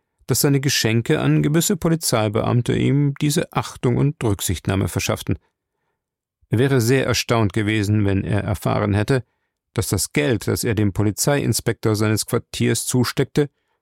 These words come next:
jeden Sonnabend dem Polizeiwaisenhaus übergeben wurde und dass der Kassierer darüber regelmäßig Buch führte und offizielle Quittungen erteilte. Der Club hatte früher nur kleine Räumlichkeiten an einer Straßenecke gehabt,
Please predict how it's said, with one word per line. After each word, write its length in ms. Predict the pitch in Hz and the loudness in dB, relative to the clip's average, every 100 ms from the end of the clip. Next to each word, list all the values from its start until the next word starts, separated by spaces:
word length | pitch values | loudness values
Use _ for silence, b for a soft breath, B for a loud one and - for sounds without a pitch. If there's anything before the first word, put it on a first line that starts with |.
| _ _ | _ _
jeden 480 | 190 202 202 196 185 | -2 2 2 2 2
Sonnabend 720 | 123 107 113 107 95 101 104 | 2 2 2 0 0 0 0
dem 180 | 117 113 | 0 0
Polizeiwaisenhaus 1300 | 127 135 - - 143 147 151 156 135 107 90 104 101 | -2 -2 -2 0 2 2 0 2 2 2 2 0 0
übergeben 480 | 117 104 110 104 101 | -2 0 -2 0 0
wurde 320 | 110 123 123 _ _ _ _ _ _ | 0 0 -2 _ _ _ _ _ _
und 400 | - 101 90 - | -2 0 -2 -4
dass 100 | 95 | -4
der 120 | - 107 | -2 -2
Kassierer 520 | 113 - 143 143 131 | -2 0 0 0 0
darüber 540 | 131 113 139 147 143 | 0 0 0 2 0
regelmäßig 640 | 107 101 104 104 113 101 - | 0 2 2 0 -2 -4 -2
Buch 240 | 180 202 | 0 0
führte 420 | - 135 139 139 | 0 2 2 2
und 240 | 147 185 - - | 2 0 -2 -6
offizielle 520 | 95 - 104 - 127 | -6 -4 -4 -2 -2
Quittungen 520 | 185 - - 85 85 | -2 -2 -2 -2 -2
erteilte. 480 | - - - - 113 - _ _ _ _ _ _ _ _ _ _ _ _ _ _ _ _ | -4 -4 -4 -6 -10 -14 _ _ _ _ _ _ _ _ _ _ _ _ _ _ _ _
Der 220 | 131 233 | 0 0
Club 360 | - 113 160 - - | 0 0 0 -4 -4
hatte 200 | 147 185 | 0 0
früher 400 | 170 127 135 135 | 0 2 4 4
nur 300 | 117 117 117 | 4 4 2
kleine 400 | 120 104 104 110 | 0 -2 0 0
Räumlichkeiten 840 | 92 101 101 95 - 101 104 101 101 | 0 0 0 0 0 -2 0 0 0
an 260 | 107 104 | 0 0
einer 220 | 113 113 113 | 0 0 0
Straßenecke 800 | - 120 123 - 107 104 - 104 | -2 0 0 0 0 -2 -2 0
gehabt, 400 | 110 139 - | 0 -2 -6